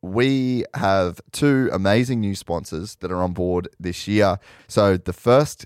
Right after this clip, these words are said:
cab off the ranks is the crew at motorsport dot com. I've been wanting to work with the motorsport dot com crew for a really long time. I just love what they do.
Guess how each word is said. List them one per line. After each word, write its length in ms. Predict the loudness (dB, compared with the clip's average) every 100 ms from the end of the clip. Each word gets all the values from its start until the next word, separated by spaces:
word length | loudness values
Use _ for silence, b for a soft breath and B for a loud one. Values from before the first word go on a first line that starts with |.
| -14
cab 320 | -2 0 2
off 140 | 0 0
the 140 | 0
ranks 500 | 2 2 0 -6 -16 b b b b
is 140 | -4
the 80 | -4
crew 440 | 0 4 4 4 0
at 160 | -4 -2
motorsport 540 | -2 -4 -6 -6 -6
dot 180 | -6 -8
com. 360 | -4 -4 -4 -10 b b
I've 100 | -2
been 200 | 0 2
wanting 280 | 4 2 2
to 100 | -2
work 360 | 2 4 2 -2 -4
with 340 | 0 0 -4 -14 _ -10
the 80 | -2
motorsport 540 | 0 0 -2 -2 0
dot 180 | 0 -2
com 220 | -2 -2
crew 240 | 0 -2 0
for 160 | 0
a 40 | 0
really 240 | 2 2
long 220 | 2 0
time. 340 | 0 2 2 0
I 80 | -6
just 160 | -4
love 240 | 0 0 0
what 140 | -2
they 180 | 0 0
do. 340 | 2 2 2